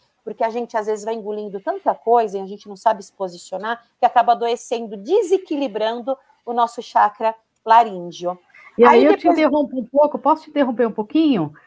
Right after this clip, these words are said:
Speaker 1: Com
Speaker 2: Eu acredito
Speaker 1: certeza.
Speaker 2: que quem canta, como por exemplo eu, é, eu já vi-, tinha ouvido falar nisso,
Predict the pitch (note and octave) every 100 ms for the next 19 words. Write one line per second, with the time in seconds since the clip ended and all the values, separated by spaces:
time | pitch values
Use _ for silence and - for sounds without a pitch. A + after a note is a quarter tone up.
0 | _ - B3+ B3 B3+ C4+ C4+ A3+ G#3 C4+
1 | C4 A3 - D4 D#4 - C#4 E4+ D4+ G3+
2 | - A#3 A#3 G#3+ A3 G#3 A3 G#3 G#3+ G#3
3 | A#3+ C#4+ A#3 - F#3+ G3+ G3+ F#3+ F#3+ F#3
4 | F#3 A3 G#3+ C4+ A#3+ F#3+ C4+ B3+ A#3 A3+
5 | - A3+ G#3 A3 C#4+ D4+ - F#3